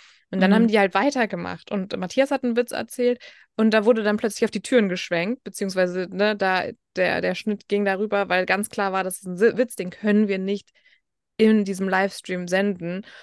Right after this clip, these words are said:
Speaker 1: Und das Gleiche war
Speaker 2: Aha.
Speaker 1: dann, da hat Paulina einen Witz erzählt und ich dachte schon die ganze Zeit, okay, das könnte jetzt in eine leicht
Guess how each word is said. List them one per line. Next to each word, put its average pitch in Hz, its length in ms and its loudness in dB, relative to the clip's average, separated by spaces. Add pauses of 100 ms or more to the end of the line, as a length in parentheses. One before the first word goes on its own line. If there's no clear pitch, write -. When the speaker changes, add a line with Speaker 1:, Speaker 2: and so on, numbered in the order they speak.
(140)
Speaker 1:
Und 202 140 0
das 214 140 2
Gleiche 202 360 2
war 196 80 4
Speaker 2:
Aha. 196 40 4
Speaker 1:
dann, 196 120 2
da 202 100 2
hat 214 140 -2
Paulina 220 360 -2
einen 190 120 -2
Witz 190 120 -6
erzählt 214 580 0
und 220 160 -4
ich 233 120 -4
dachte 220 240 -6
schon 262 140 -10
die 262 80 -2
ganze 254 160 0
Zeit, 233 80 2
okay, 233 200 -2
das 233 140 -8
könnte 240 320 -2
jetzt 214 240 -2
in 208 160 -6
eine 214 340 0
leicht 226 920 -6